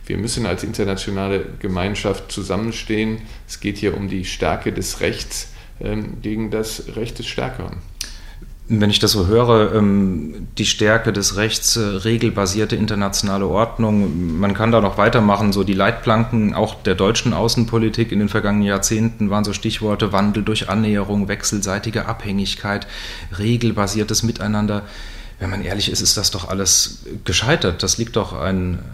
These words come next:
Speaker 2: Scherbenhaufen vor uns, wenn wir nach Europa gucken im Moment.
Speaker 1: Ja, wenn wir auf diesen Konflikt gucken, ist es so, wie Sie, wie Sie sagen. Und die Frage ist, welche Lehren ziehen wir daraus? Und aus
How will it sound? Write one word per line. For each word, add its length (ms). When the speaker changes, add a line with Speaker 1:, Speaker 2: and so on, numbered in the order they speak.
Speaker 2:
Scherbenhaufen 580
vor 240
uns, 160
wenn 140
wir 100
nach 380
Europa 340
gucken 260
im 80
Moment. 320
Speaker 1:
Ja, 280
wenn 160
wir 100
auf 80
diesen 240
Konflikt 420
gucken, 200
ist 180
es 140
so, 260
wie 80
Sie, 300
wie 140
Sie 160
sagen. 540
Und 540
die 80
Frage 320
ist, 140
welche 260
Lehren 380
ziehen 260
wir 120
daraus? 680
Und 560
aus 380